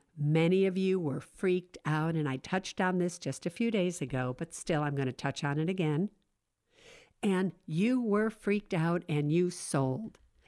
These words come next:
And I would tell you on this podcast over and over again,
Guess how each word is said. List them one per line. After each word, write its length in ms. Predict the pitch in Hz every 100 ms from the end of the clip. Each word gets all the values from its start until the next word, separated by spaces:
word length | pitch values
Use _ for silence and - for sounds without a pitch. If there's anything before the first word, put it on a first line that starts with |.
| -
And 100 | 233
I 140 | 247
would 160 | 254 247
tell 260 | - 269
you 180 | 277 247
on 140 | 208 190
this 160 | 190
podcast 560 | - 190 180 208 185 -
over 240 | 240 247
and 120 | 233 -
over 360 | 226 262 269 247
again, 480 | 190 170 147 139